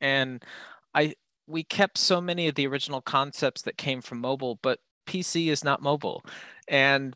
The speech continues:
because P C is not mobile, you know, you have to adapt your game so that it actually fits the P C landscape and fits the expectations that people have with, with an indie P C game. Um, and so being on this year of,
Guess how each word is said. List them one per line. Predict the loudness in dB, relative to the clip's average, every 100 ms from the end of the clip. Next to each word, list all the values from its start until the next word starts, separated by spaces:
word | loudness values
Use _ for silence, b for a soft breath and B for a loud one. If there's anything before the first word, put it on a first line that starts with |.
| -2
because | 0 2 0 0
P | -2 0
C | 2 2
is | 2
not | 2 0
mobile, | 0 -2 -2 -4
you | -4
know, | -6
you | -6 -4
have | 0 0 -2 -8
to | -4
adapt | 0 4 2 0 -8
your | -2
game | 0 0 -4 -6
so | -6 -4
that | 0 0 0
it | -4 2
actually | 2 2 -2 -2 -2 -4
fits | -2 0 0 -4 -8
the | -6
P | -4 -4
C | -2 -2
landscape | -2 -4 -4 -4 -4 -6
and | -8 -8 -12
fits | -4 -4 -4 -12 -18
the | -2 2
expectations | 2 2 -2 0 0 0 -4 -8
that | -8
people | -8 -8 -6
have | -2 2 2 0
with, | -6 -8 -10 B B B
with | -6 -2
an | 0
indie | 0 -2
P | -4 -4
C | -2 -2
game. | 2 2 0 -8 -18 B B B B B B 0
Um, | 2 2 0 -6
and | -6 -2
so | 0 0
being | 2 0 0 0 0
on | 0
this | 0 -2 -2
year | -2 0 0 0 0 -2
of, | 0 2 2 0 -4 -10 -16